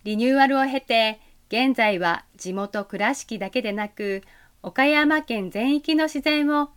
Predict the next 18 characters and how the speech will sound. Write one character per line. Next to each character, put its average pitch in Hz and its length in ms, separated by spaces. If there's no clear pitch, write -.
楽 214 300
し - 120
く 262 160
学 208 280
べ 262 100
る 254 100
博 226 300
物 247 200
館 226 240
と 196 140
し 190 100
て、 190 340
展 226 240
示 233 200
を 233 40
は 240 120
じ 233 160
め、 226 260